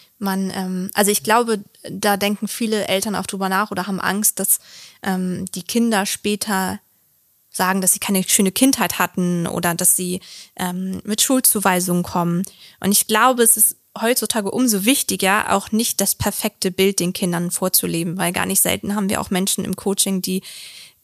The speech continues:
üb-, ja, die das Problem des Perfektionismus haben. Die wollen dieses Perfekte halten. Und ich glaube, das Perfekte macht einfach keinen Sinn, weil wir sind nicht perfekt. Und wie du schon sagst, das ist immer so eine Sache, wie wir damit umgehen. Und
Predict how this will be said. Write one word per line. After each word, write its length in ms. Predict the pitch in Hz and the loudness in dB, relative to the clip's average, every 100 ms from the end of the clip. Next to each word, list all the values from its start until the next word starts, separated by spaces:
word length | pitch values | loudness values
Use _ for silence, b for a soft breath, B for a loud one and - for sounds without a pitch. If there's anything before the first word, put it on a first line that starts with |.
| - _ - | -20 _ -12
üb-, 300 | 220 214 - - | -10 -10 -14 -10
ja, 200 | - 214 | 2 2
die 140 | 190 190 | 2 2
das 180 | 196 | 2
Problem 380 | - 208 202 247 | 2 0 2 4
des 140 | 208 - | 4 4
Perfektionismus 920 | 220 214 - 208 240 - 302 - - | 2 2 2 4 6 6 4 2 4
haben. 300 | 170 160 165 B B B - | 2 2 -4 B B B -6
Die 100 | 190 | 2
wollen 180 | 214 247 | 4 4
dieses 180 | - | 2
Perfekte 580 | - 202 - 247 - 202 | 0 -4 0 -2 0 0
halten. 300 | 226 269 202 | 2 2 0
Und 60 | 185 | 0
ich 120 | - | 0
glaube, 300 | 196 226 220 | 2 2 2
das 160 | 214 - | -2 -2
Perfekte 480 | 214 - 277 - | -4 -4 -4 -2
macht 360 | 214 214 - - - - | -2 -2 -4 -8 -8 -2
einfach 460 | 214 247 240 - B B B B | 0 0 -4 -6 B B B B
keinen 220 | - 240 | 2 4
Sinn, 260 | 214 294 262 | 4 4 6
weil 140 | 196 | 6
wir 100 | 208 | 4
sind 240 | 202 311 - | 4 2 2
nicht 220 | 202 - | 0 0
perfekt. 480 | - 180 175 - - _ B B B B B | -6 -4 -4 -6 -14 _ B B B B B
Und 100 | 202 | 2
wie 40 | 220 | 4
du 60 | |
schon 120 | 233 226 | 4 4
sagst, 200 | 240 220 | 4 2
das 100 | 233 | 2
ist 60 | |
immer 200 | 220 233 | 4 4
so 80 | 220 | 4
eine 120 | 220 | 4
Sache, 240 | 220 226 220 | 2 0 -2
wie 100 | 220 | 0
wir 60 | |
damit 240 | 220 220 - | 2 2 2
umgehen. 360 | 311 294 214 | 2 4 4
Und 140 | 214 | 2